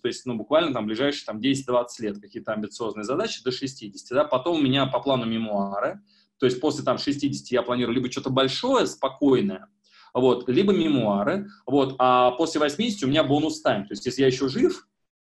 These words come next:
вот, если я вообще, в принципе, ещё вменяем, то это у меня бонус-тайм, то есть я буду ржать уже, знаешь, это на кресле качалки,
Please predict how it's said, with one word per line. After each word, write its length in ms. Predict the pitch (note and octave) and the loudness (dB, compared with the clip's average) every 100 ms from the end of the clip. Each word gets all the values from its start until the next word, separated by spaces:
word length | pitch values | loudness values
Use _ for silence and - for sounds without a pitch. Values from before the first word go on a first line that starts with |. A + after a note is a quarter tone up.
| _ _ _ | _ _ _
вот, 300 | A#2+ B2 A2 | 0 2 2
если 120 | B2 C3 | 2 2
я 60 | |
вообще, 160 | C3+ C#3+ | 2 0
в 40 | |
принципе, 260 | C3+ C#3+ B2+ | 0 -2 -2
ещё 160 | - A2 | -4 -2
вменяем, 640 | B2 D3 D3+ B2 G2+ G2 | 2 2 2 2 -2 -6
то 160 | - C#3 | 0 2
это 140 | C#3+ | 4
у 20 | |
меня 180 | D3 D#3 | 2 2
бонус-тайм, 580 | C3+ C#3+ D3 - C3 G#2+ | 2 0 -2 0 0 0
то 100 | - | -6
есть 120 | G2+ | -4
я 160 | C3+ B2+ | 0 2
буду 360 | B2+ B2+ B2 | 2 2 4
ржать 340 | B2 C3 B2+ G#2+ | 4 2 2 -2
уже, 220 | G2 F#2+ | -14 -16
знаешь, 360 | G#2 B2 B2+ - | -6 -4 -4 -8
это 260 | G2 - | -16 -16
на 140 | G2 G#2 | -10 -6
кресле 300 | - A#2 A2 | -4 -6 -4
качалки, 600 | A#2 A2+ D#3+ E3+ - | -6 -2 -4 -2 -4